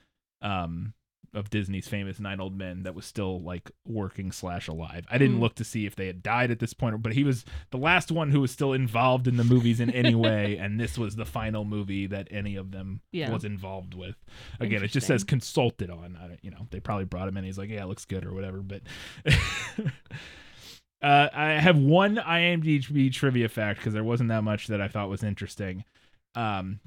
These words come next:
Speaker 1: but I, this one came up several different ways in the I M D B trivia, so I had to mention it, it somehow. Like, most of the I M D B trivia was about this scene. <laughs> The "Let Me Be Good to You" scene, uh, which I believe takes place in, like, a cabaret or whatever,
Speaker 2: Uh-huh.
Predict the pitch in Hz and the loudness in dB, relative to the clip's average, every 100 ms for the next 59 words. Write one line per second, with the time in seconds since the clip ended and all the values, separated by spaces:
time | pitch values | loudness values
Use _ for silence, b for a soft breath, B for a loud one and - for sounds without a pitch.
0 | - 123 110 113 123 131 - 151 135 117 | -4 0 0 -2 -2 -4 0 0 0 -2
1 | - 135 120 - - 143 147 156 139 131 | -2 0 0 -2 -2 0 4 2 2 -2
2 | 117 117 117 117 113 120 117 117 123 123 | -4 -2 2 2 2 0 0 0 0 0
3 | 120 123 - 123 127 120 107 101 107 101 | 0 -2 -2 0 0 0 0 0 0 0
4 | 104 - 95 - - - 107 - 104 98 | -2 -4 -6 -8 -16 -12 -10 -6 -4 -2
5 | 92 92 _ b - 143 131 127 123 123 | -4 -6 _ b -2 2 4 4 4 2
6 | - 117 110 110 110 104 - 110 104 101 | 0 0 2 2 0 -2 -2 -2 -2 -4
7 | 104 101 98 104 - 120 110 104 - B | -4 -4 -4 -6 -6 -4 -4 -4 -8 B
8 | B B B B _ _ _ - 127 127 | B B B B _ _ _ -12 -4 -2
9 | 123 165 208 190 165 131 147 190 - 139 | 2 0 2 4 4 6 8 8 6 0
10 | 117 - 117 104 101 107 B B B B | 0 0 0 0 -2 -6 B B B B
11 | _ 107 104 101 104 117 131 143 143 127 | _ -4 -2 -2 -2 0 0 0 -2 -4
12 | - 120 120 113 104 101 101 98 113 - | -2 -2 -2 -2 -2 0 -2 -4 -8 -14
13 | - - 120 107 107 104 101 95 95 92 | -12 -4 -2 0 0 -2 -2 -4 -6 -6
14 | 92 196 185 - | -4 -4 -4 -6